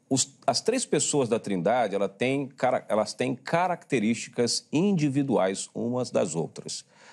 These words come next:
Ou seja, não somente, eu percebo analisando a doutrina trinitariana, que nem,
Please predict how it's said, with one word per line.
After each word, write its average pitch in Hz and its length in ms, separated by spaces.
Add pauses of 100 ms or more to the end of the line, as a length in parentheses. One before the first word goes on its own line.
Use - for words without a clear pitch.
(240)
Ou 123 120
seja, 95 440
não 143 240
somente, 123 840
eu 101 140
percebo 117 440
analisando 107 500
a - 20
doutrina 98 440
trinitariana, 87 840
que - 140
nem, 156 400